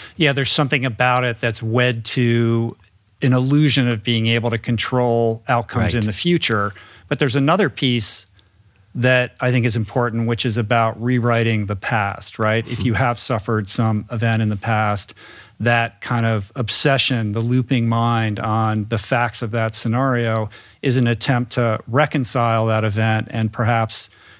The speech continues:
Speaker 1: you know, figure out how to, you know, make it different. Or could it have been different had I done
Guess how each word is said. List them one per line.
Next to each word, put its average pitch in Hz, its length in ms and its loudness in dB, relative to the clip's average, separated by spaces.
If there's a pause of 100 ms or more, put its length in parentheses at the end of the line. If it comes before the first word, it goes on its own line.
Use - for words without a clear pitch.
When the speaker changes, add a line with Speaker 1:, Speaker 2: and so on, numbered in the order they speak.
(100)
Speaker 1:
you 127 80 -2
know, 107 120 0
figure 127 500 0
out 117 340 2
how 123 220 0
to, 113 320 0
you 127 180 -2
know, 107 180 -2
make 120 400 2
it 113 140 -2 (220)
different. - 600 -4 (380)
Or 107 260 0
could 170 200 2
it 143 140 0
have 113 280 -2
been 110 200 0
different 104 400 -2
had 113 180 0
I 107 140 0
done 110 340 0